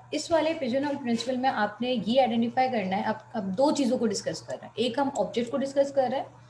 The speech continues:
ठीक है जी, और दूसरा हम discuss कर रहे हैं boxes को, ठीक है। अब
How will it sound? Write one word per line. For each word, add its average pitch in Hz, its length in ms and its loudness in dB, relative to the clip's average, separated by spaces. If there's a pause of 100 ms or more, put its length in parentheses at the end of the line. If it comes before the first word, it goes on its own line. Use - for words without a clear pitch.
(320)
ठीक 247 140 -4
है 311 60 4
जी, 226 200 0 (240)
और 240 80 0
दूसरा 277 260 0
हम 294 80 2
discuss 277 300 0
कर 262 180 4
रहे 285 100 0
हैं 262 80 0
boxes 185 380 -4
को, - 120 -20 (1080)
ठीक 247 180 0
है। - 140 0 (360)
अब - 220 6